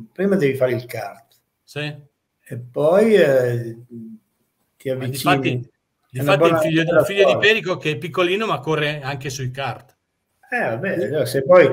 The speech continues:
Speaker 1: vedi, sono tutti, tutti vengono preparati. Speriamo che dopo abbiano quel talento
Speaker 2: Certo.
Speaker 1: che non ha Perico, eh, dico, il Perico, Perico.
Speaker 2: <laughs>
Speaker 1: Perico è preparato, il talento che è mio, che
Speaker 2: Io, io non giudico perché io,
Speaker 1: No, no,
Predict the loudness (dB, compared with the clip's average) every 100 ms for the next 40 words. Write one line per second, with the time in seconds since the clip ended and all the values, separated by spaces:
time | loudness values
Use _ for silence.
0 | 0 -14 -14 2 4 4 2 0 0 -4
1 | -4 0 6 6 6 4 2 4 6 6
2 | 2 -4 -4 0 2 2 4 6 6 6
3 | 4 4 2 0 -2 -2 -2 0 -2 -2
4 | -4 -4 -8 -20 _ _ _ -4 -4 -6
5 | -14 -20 _ _ -20 _ _ -8 -4 -2
6 | 0 2 6 6 6 0 -4 -4 -4 -6
7 | -6 -2 -2 -2 -4 -2 -2 -4 -10 -14
8 | -12 -4 -2 0 2 4 2 2 2 2
9 | 2 4 6 6 4 -2 -4 0 0 0
10 | -2 -6 -6 -4 -4 -6 -10 -8 -4 -2
11 | -2 -4 -8 -14 _ -2 0 0 -2 -2
12 | -4 -4 -6 -8 -6 -4 -2 -2 -2 0
13 | 4